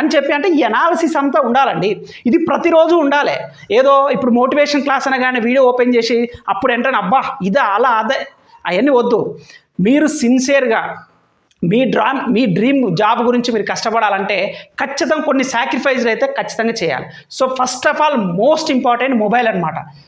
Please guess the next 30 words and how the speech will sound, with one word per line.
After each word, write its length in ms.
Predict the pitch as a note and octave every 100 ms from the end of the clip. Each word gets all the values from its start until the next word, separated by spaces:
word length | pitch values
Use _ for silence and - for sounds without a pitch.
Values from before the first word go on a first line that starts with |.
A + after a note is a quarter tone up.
| _ - -
So 100 | C#4+ B3 D4 - - -
మీరు 160 | B3 D#4+ A#3
మొబైల్ని 460 | A3+ C4 D4 D4+ B3 B3+ E4+ - _ _ G3
దాన్ని 160 | A#3 B3+ A3
పాజిటివ్గా 480 | A3+ C#4 - D#4+ D#4
ఉపయోగించుకుంటే 680 | C4+ C4 C4 B3 B3 B3+ B3+ B3 A3 G#3+
అది 80 | G#3+ A3
చాలా 160 | A3 C4+
పాజిటివ్ 320 | A#3 A#3 A#3+ A3+
ఉంటుంది, 260 | G#3 A3+ G3 G#3+ - - E3+
దాన్ని 180 | A#3 A#3+
నెగిటివ్ 240 | B3 C#4 D4
ఉపయోగించుకుంటే 580 | C4 A#3 A3+ A3+ B3 B3 A3
అంత 100 | F3+
నెగిటివ్ 240 | F3 F3 G3
ఉంటుంది. 200 | E3+ C#3 - - -
మనం 100 | A3 B3
చదువుతున్నప్పుడు 480 | A#3+ C#4+ - D#4 C4+ G3+
బోర్ 180 | B3+ C4
కొడితే 220 | C4 B3+ A#3+
ఏదో 100 | B3+ A#3
షార్ట్స్ 300 | G#3+ A3+ -
చూద్దామో, 360 | A#3+ A3 A3+ A3+ A3+
రీల్స్ 200 | A3+ B3+
చూద్దాం 200 | G#3+ G#3+
అని 80 | G#3+
చెప్పి 200 | G#3+ G#3+
Instagram-ఓ, 500 | G3 A#3+ A3 A3 A#3 C4+ - - G3+
YouTube-లో 320 | B3+ D4 C#4+ C4
షార్ట్స్ 220 | A#3 A#3